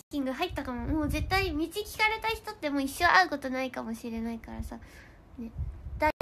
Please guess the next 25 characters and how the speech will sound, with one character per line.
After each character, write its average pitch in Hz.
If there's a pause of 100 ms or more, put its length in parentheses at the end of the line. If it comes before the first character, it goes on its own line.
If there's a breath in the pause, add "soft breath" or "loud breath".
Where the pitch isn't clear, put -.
六 254
十 320
五 330
位 359
に 285
し 277
と 247
き 233
ま 233
し 226
ょ 226
う -
か、 226
昨 -
日 233
の 220
方 220
は。 202 (560 loud breath)
<laughs> 311 (4000 loud breath)
う 302
ん、 277 (100)
う 285
ん。 285 (1200)
明 302
日 311